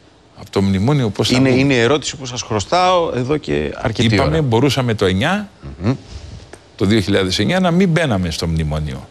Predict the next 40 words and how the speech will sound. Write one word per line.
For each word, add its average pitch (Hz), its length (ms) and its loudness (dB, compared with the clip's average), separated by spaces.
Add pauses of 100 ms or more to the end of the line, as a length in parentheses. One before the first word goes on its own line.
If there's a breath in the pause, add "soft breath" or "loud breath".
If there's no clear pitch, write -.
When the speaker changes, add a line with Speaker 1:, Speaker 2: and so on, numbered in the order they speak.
(140)
Speaker 2:
Απ' - 120 -2
τη - 60 -14
Speaker 1:
Και - 60 -6
Speaker 2:
στιγμή 165 220 0
Speaker 1:
ο - 20 4
Speaker 2:
που 160 60 4
Speaker 1:
τρόπος 190 200 2
Speaker 2:
μπήκαμε. 90 180 0
Speaker 1:
θα 101 80 0
Speaker 2:
Ε, 101 80 2
Speaker 1:
ήταν, 202 300 0
Speaker 2:
ήρθε 233 100 2
ο 233 40 2
γαπ 196 200 0
και 143 100 -2
Speaker 1:
ε, 127 100 2
Speaker 2:
μπήκαμε. 113 200 0
Speaker 1:
η, 107 760 0
η 90 140 -2 (340 loud breath)
αποβολή 104 520 2
από 120 100 0
το 104 100 -2
Δημόσιο 98 380 0
των 92 180 0
Αργομίστων, 87 580 0 (360)
Speaker 2:
Μμμ. - 80 -2 (840)
Speaker 1:
που 98 100 0
είναι 104 160 4
πάνω 165 240 0
από 104 120 0
διακόσιες 82 380 -2
χιλιάδες 82 320 0
οι 85 40 2
αργόμιστοι 78 440 -2
του - 120 -6
Δημοσίου, 80 400 0
να 82 60 0
έχετε 80 180 -4
υπόψη 185 220 0
σας, 226 220 -2